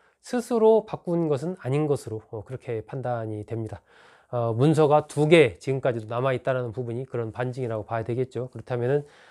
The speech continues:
어, 전략사업팀, 그리고 전략사업팀에서도 이런 내용을,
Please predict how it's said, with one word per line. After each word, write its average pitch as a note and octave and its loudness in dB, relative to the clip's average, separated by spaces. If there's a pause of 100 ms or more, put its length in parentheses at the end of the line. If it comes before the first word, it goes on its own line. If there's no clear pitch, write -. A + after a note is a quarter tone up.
(300)
어, A#2 -2
전략사업팀, C#3+ 2 (680)
그리고 A#2 -8
전략사업팀에서도 D3+ 2
이런 D3+ 4
내용을, D#3 4